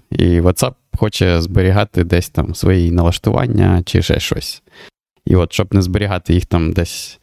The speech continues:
у себе, вони пропонують вам: "А давай ми можемо зберігти, наприклад, в, там, Dropbox або Google Drive, або десь ще". Так як WhatsApp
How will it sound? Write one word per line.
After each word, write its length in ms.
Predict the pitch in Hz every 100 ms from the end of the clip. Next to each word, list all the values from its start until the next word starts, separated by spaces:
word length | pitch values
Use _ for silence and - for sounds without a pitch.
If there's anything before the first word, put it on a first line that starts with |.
| _ _ _ _ -
у 120 | -
себе, 500 | - 160 113 98 98 110 -
вони 420 | 95 110 104 95
пропонують 580 | - - 98 92 80 -
вам: 120 | 82
"А 40 |
давай 300 | 85 101 123
ми 320 | 113 95 92 87
можемо 440 | 90 90 87 82
зберігти, 440 | 82 85 85 -
наприклад, 520 | 98 87 - - 82 80
в, 480 | 82 82 85 82 78 78
там, 160 | - - -
Dropbox 580 | - 92 98 165 - -
або 320 | 87 85 82
Google 300 | 80 85 90
Drive, 280 | 82 - - 104
або 220 | 80 85
десь 180 | 82 82
ще". 260 | - - - - - - - _ -
Так 100 | 78
як 220 | 104 -
WhatsApp 360 | 95 - 139